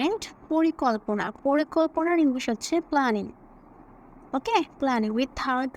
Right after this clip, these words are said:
work and planning, with hard work and planning, এখানে আমরা একটা কমা দিব। তাহলে কি হবে?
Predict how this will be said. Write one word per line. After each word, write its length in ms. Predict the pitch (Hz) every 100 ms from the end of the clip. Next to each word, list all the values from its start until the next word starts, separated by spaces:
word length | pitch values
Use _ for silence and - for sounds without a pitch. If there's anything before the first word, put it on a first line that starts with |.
| 269
work 240 | 277 370 - - 254 247
and 160 | 240 247 -
planning, 480 | 285 285 247 196 185 - - - - - - - - - - - - - -
with 220 | 269 453 -
hard 220 | 330 311 311
work 200 | 311 320 302
and 100 | 294 302
planning, 380 | 302 285 240 269
এখানে 200 | 240 254 247
আমরা 180 | 240
একটা 180 | 247 269
কমা 320 | 254 320 392
দিব। 180 | 320 202 185 -
তাহলে 260 | 240 254 269
কি 140 | - 320
হবে? 180 | 302